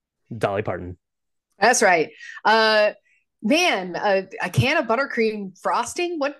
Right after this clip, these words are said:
Speaker 2: flavor
Speaker 1: I know,
Speaker 2: is it?
Speaker 1: it's
Speaker 2: Is
Speaker 1: so
Speaker 2: this,
Speaker 1: random. It,
Speaker 2: is it
Speaker 1: buttercream,
Speaker 2: just
Speaker 1: that's the flavor.
Speaker 2: buttercream?
Speaker 1: That's the
Speaker 2: Just fla-,
Speaker 1: flavor.
Speaker 2: like, it's okay, so it's not, like, any,
Speaker 1: Um,
Speaker 2: okay,
Speaker 1: no, I,
Speaker 2: great.
Speaker 1: I, I ha-, I put it up on, on our Discord server. I'll put it up on, on the Instagram too,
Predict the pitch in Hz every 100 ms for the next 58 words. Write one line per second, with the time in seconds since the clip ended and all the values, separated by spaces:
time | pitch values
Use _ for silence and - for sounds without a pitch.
0 | _ - 254 415 - 113 107 - 156 -
1 | 143 208 104 - - 254 - - 247 127
2 | 104 226 190 - 254 - 247 320 202 175
3 | 165 254 - 370 247 233 233 240 247 254
4 | 262 294 214 - 220 208 240 240 - 208
5 | 190 180 _ _ _ _ _ - - -
6 | 214 208 - 269 175 381 415 170 165 269
7 | 120 202 381 202 226 208 247 233 - 139
8 | - 240 269 147 - 143 143 143 135 -
9 | 135 135 131 127 120 208 - 104 104 104
10 | 107 180 220 202 185 139 123 117 120 120
11 | 131 - 107 101 95 120